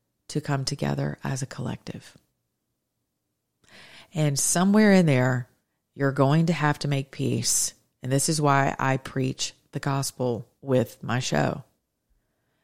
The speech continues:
Because the gospel, historically, is about community. It is about fellowship. It is about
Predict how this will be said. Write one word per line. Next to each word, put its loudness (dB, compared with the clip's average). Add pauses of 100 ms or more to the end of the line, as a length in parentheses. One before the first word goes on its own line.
(100)
Because 2
the 0
gospel, 0 (560)
historically, 2 (280)
is 2
about 4
community. 0 (480)
It -2
is 0
about 2
fellowship. 2 (800)
It 2
is 0
about 4